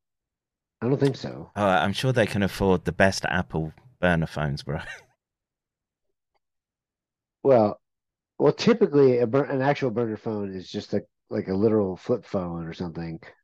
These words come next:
Speaker 1: that doesn't have, it's not a smartphone at all. But, <coughs> but either way, there's no excuse, you're right, for them to be like this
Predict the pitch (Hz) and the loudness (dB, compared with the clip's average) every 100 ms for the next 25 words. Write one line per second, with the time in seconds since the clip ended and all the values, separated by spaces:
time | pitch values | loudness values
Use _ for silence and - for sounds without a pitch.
0 | - 95 90 120 101 101 110 92 - - | -4 -2 2 2 2 -2 -2 -4 -10 -2
1 | 127 110 - 113 - 104 90 101 92 82 | 0 0 0 -2 -2 -4 -2 -2 -4 -8
2 | - - - - - - - - _ _ | -14 -20 -20 -20 -20 -20 -20 -20 _ _
3 | 127 131 120 - - 131 - 208 - - | 0 4 4 0 -2 -2 -2 -4 -2 2
4 | 170 120 - _ _ _ _ _ 147 156 | 2 2 -8 _ _ _ _ _ 0 4
5 | 170 151 147 139 113 117 139 120 104 - | 4 6 6 4 2 -2 -2 -4 -6 -6
6 | 117 101 98 92 87 78 - - 98 92 | -6 -6 -12 -12 -10 -12 -14 -8 -4 -4
7 | 90 80 92 92 82 80 90 82 - | -4 -8 -4 -4 -4 -6 -6 -6 -10